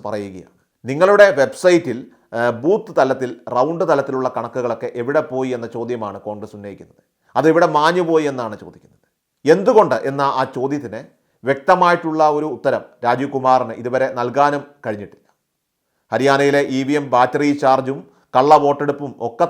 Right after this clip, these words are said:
തന്നെ കയ്യോടെ പൊളിച്ചിട്ടും, മഹാരാഷ്ട്രയിലെ ഈ തട്ടിപ്പ് പൊളിച്ചെടുക്കാൻ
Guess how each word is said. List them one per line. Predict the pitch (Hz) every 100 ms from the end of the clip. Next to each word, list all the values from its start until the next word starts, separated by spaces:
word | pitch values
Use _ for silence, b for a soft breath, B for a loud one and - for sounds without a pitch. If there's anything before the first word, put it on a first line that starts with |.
| 165
തന്നെ | 123 117 -
കയ്യോടെ | 120 135 139 135
പൊളിച്ചിട്ടും, | 123 131 - 139 101 95 _ _ _ -
മഹാരാഷ്ട്രയിലെ | 113 151 151 156 156 165 160 160
ഈ | 147 151
തട്ടിപ്പ് | 127 120 143 143 131
പൊളിച്ചെടുക്കാൻ | 127 135 143 135 139